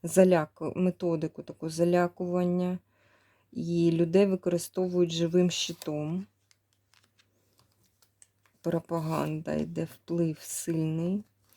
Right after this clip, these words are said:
Ну, мирний вогонь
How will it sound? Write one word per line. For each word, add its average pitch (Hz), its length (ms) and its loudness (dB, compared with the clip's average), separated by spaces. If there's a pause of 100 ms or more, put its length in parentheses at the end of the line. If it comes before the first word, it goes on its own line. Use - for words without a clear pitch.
(1200)
Ну, 214 160 0
мирний 170 400 4
вогонь 214 720 4